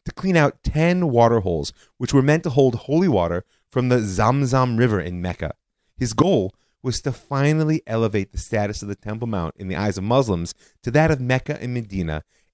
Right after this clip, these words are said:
and thus cement Islam's hold on the holy site, or at least to guarantee that anyone who challenged it would face religious war.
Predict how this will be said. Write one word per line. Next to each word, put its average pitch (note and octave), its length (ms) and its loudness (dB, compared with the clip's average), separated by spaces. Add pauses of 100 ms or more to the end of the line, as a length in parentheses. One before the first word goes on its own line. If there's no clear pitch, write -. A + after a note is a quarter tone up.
and A#2+ 180 -2
thus D#3 300 2
cement C3+ 800 -2
Islam's G#2+ 480 -4
hold G#2+ 540 2 (380)
on D3 300 -2
the C#3+ 80 -2
holy C3 360 -2
site, A2 360 -2 (400)
or G#2+ 80 -4
at A#2 80 -4
least F3 340 0 (260)
to A2 80 -6
guarantee A#2 480 0
that A2 160 0 (100)
anyone B2 360 -2
who G2+ 120 -4
challenged C#3+ 680 -6
it E2+ 140 -6 (280)
would A2 120 -6
face - 540 -4
religious F#2 500 -8
war. F#2 380 -2